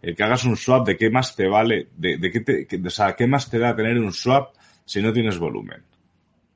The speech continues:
O sea, ¿qué, qué más te da? O sea, ¿de qué, de, de qué vale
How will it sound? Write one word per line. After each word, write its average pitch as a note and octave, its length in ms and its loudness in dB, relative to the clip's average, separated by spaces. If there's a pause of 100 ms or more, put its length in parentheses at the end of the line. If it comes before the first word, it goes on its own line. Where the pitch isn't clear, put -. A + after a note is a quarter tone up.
(120)
O - 20 -20
sea, G#2+ 140 -2
¿qué, A2 180 2
qué B2 100 0
más B2+ 180 2
te A2+ 80 -2
da? - 200 -4 (400)
O - 40 -20
sea, F2+ 320 4
¿de E2+ 120 0
qué, F#2+ 100 0
de, F#2+ 320 -4
de G2 120 -2
qué A#2+ 100 2
vale C3 520 4